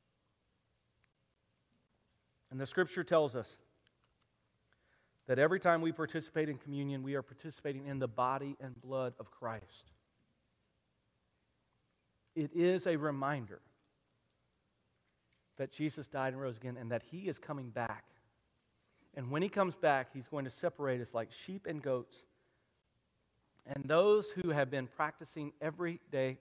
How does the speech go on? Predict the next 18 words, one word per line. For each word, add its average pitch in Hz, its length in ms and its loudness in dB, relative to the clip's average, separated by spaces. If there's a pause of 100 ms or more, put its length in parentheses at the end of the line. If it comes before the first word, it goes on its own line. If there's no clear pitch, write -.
worship, - 260 -10 (1400)
who 190 140 2
commit 175 500 2
to 185 100 -6
Jesus 147 480 -2
and 143 160 -8
trust - 320 -2
him 151 200 -4
with 139 100 -4
their 127 160 -4
entire 156 400 -4
lives, 104 500 -4 (1300)
he 170 120 2
will 156 140 -2
say, 135 460 2 (540)
"You 190 480 -4 (320)
fed 147 400 0
me, 98 160 -12